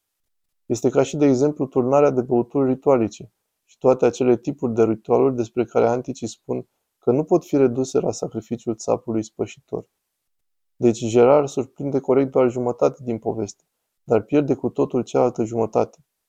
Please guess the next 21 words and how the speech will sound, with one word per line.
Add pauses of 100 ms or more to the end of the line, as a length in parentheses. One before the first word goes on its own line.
(200)
ceea
ce
face
teoria
sa
insuficientă,
în
opinia
mea, (260)
și
înseamnă
că
este
dificil
pentru
el (180)
să
ajungă
la
această
concluzie.